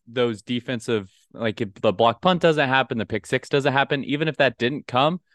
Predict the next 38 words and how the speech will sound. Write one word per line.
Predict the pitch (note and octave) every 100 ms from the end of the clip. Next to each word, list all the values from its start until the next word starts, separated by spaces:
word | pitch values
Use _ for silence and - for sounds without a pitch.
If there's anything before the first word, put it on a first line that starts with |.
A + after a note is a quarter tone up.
| _ _ _ _ _
I | B2+
do | B2+ C3 D3
think | D#3+ C#3+
the | A#2+
Cowboys | C3 B2 A#2+ G#2
still | - - B2 A#2+
ha-, | G#2 A2+ -
like, | A2 G#2 - -
handily | D3+ E3+ D3+ A#2 G2
beat | E2+ G#2 F#2+
the | F#2
Rams | G2+ F#2+ F2
just | F#2+ A2
because, | A2+ A#2 G#2+ F#2+ - _ _ -
because | A#2 B2
of | A#2
the | A2+
fact | A2+ G#2+
that | G#2+
they're | B2 B2
o-, | A#2+ A#2 - _ _ _ _
they | - B2+
punted | B2+ D3+ D3
once | G#2+ B2 -
at | E3
the | F3+
end | F3+
of |
the | F3+
game. | F#3+ G3+ F3+ _ _
Like, | - B2+
the, | - -
the | C3+
offense | C#3 G#3 D#3 -
could | - F3
not | D#3+ D3
be | B2+
stopped. | G#2+ C3+ G2+